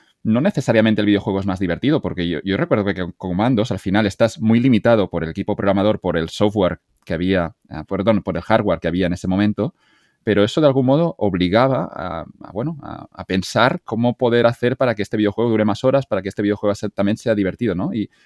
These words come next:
estoy pensando que algunos videojuegos de la actualidad son tan espectaculares gráficamente que después también jugando no necesariamente son más divertidos que los videojuegos de los años noventa. No sé cómo ves este, este tema.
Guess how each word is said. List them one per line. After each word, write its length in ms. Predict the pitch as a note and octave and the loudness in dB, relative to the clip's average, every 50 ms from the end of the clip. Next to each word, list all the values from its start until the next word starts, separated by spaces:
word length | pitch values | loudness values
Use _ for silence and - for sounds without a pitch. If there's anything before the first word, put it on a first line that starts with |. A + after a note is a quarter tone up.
| _ _ | _ _
estoy 140 | _ - - | _ -2 0
pensando 260 | C3+ C3 C3 E3+ F3 | 0 0 0 0 2
que 60 | A2+ | 2
algunos 220 | G2+ - B2 C3 | 2 4 2 4
videojuegos 440 | B2 B2+ A2 - D3+ D#3 A#2 G2+ - - _ _ _ | 4 2 2 2 2 0 0 0 -4 -12 _ _ _
de 80 | - F2+ | -4 -4
la 60 | F2+ | -4
actualidad 460 | F2 - G2+ F2+ F#2+ A#2 C#3 - G#2 | 0 0 2 2 4 4 2 2 0
son 220 | - - A2 G2+ F#2 | -2 -2 -2 0 2
tan 140 | - C#3 | 2 2
espectaculares 600 | D3+ C3+ - A#2 - B2 A2+ - B2 B2+ A#2+ F2 | 2 0 -2 -4 -6 -6 -2 0 0 0 0 0
gráficamente 400 | G2 G#2 - G#2 A#2+ A#2+ B2 C3 | -4 -6 -4 -2 0 0 2 2
que 60 | D#3 A#2+ | 2 0
después 240 | G#2 - E3 F3 | 2 2 -2 0
también 220 | - C#3 B2+ E3+ D#3 | 2 2 2 2 2
jugando 580 | - - A2+ C#3+ E3+ F#3+ D#3 G2+ F#2+ D3 - _ _ _ _ _ _ _ _ - - _ | 2 4 4 4 6 4 4 2 0 0 -4 _ _ _ _ _ _ _ _ -20 -12 _
no 100 | - A#2 | -4 -2
necesariamente 600 | C#3 F#3+ - - - - A2 A2 A2 G#2+ F#2+ G#2 | -2 -2 -2 -4 -4 -2 0 2 2 0 0 -2
son 140 | - - G#2+ | -4 -2 -2
más 140 | G2+ G2+ G#2 | -2 0 0
divertidos 320 | G#2 F#2 - G2 A2+ - | 0 0 0 -2 -4 -2
que 60 | - | -2
los 100 | C#3 G#2+ | -2 0
videojuegos 340 | - G2 F#2 - G2 F#2 E2+ | 2 0 0 0 -2 -2 -2
de 60 | G2 | -4
los 140 | F2 E2 - F#2+ | -6 -6 -6 -8
años 160 | D2+ E2 F2+ | -8 -6 -4
noventa. 240 | F2 G#2 B2 - G2 | -4 -4 -2 -2 -4
No 80 | G2 | -6
sé 80 | - G#2+ | -4 -4
cómo 160 | A2+ A2 G#2 | -2 0 0
ves 280 | F#2+ F#2+ F#2+ - - _ _ _ _ _ _ _ _ _ | 0 0 -2 -6 -12 _ _ _ _ _ _ _ _ _
este, 280 | - F#2 - - F2 - | -12 -12 -8 -6 -6 -6
este 200 | - - - F2+ | -6 -8 -10 -8
tema. 240 | - D#2+ D#2 D#2+ | -8 -8 -8 -8